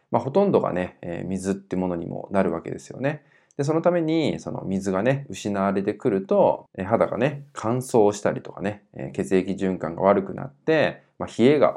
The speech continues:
起きやすかったりとか、あとはね、神経伝達なんかも結構悪くなったりとか、まあ、いろんな影響がね、出てしまうのが、この水分不足ってものなんですよね。まあ、あと、筋肉の、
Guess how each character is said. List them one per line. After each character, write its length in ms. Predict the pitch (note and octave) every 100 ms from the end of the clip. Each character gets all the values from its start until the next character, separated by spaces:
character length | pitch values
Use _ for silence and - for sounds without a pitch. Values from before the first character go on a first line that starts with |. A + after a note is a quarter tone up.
| F2+
起 60 | -
き 60 |
や 120 | F#2+ F2+
す 80 |
か 100 | -
っ 100 | -
た 120 | - -
り 80 |
と 80 | -
か、 320 | - F#2 F2+ - _ _
あ 100 | D3
と 80 | C3+
は 100 | D#2+
ね、 300 | E2+ F#2 -
神 380 | - - F3+ G3
経 200 | G3 F#3
伝 220 | F#3 F#3+
達 300 | F#3+ F#3+ - -
な 100 | -
ん 80 | F2
か 120 | F2
も 340 | D#2+ G2 E2+ D2+
結 200 | G#2+ F#2+
構 160 | - -
悪 200 | G#2 F#2
く 120 | -
な 80 | -
っ 80 | -
た 80 |
り 80 | -
と 80 | -
か、 160 | - -
ま 80 | G#2+
あ、 0 |
い 80 | A2
ろ 100 | F#3
ん 80 | G#3+
な 100 | G3
影 260 | F3 F3+
響 180 | F3 E3+
が 100 | E3+
ね、 220 | E3 E3+ -
出 80 | C#3
て 100 | G#2
し 160 | -
ま 160 | F#2 F2+
う 20 |
の 140 | F2
が、 220 | B2+ F#3+ A#2+
こ 100 | D#2+
の 80 |
水 300 | - - F#2+
分 240 | F2+ F2+ E2
不 80 | F2
足 300 | D2+ - -
っ 20 | -
て 100 | E2
も 140 | F2
の 40 |
な 80 | E2+
ん 60 | -
で 60 | -
す 60 |
よ 40 | G2+
ね。 220 | D3 D3 _ _
ま 80 | -
あ、 40 |
あ 20 | G3
と、 340 | C#3 F#2+ - - _ -
筋 140 | D4
肉 320 | C#4 A2 -
の、 460 | F2+ G2 F#2 D#2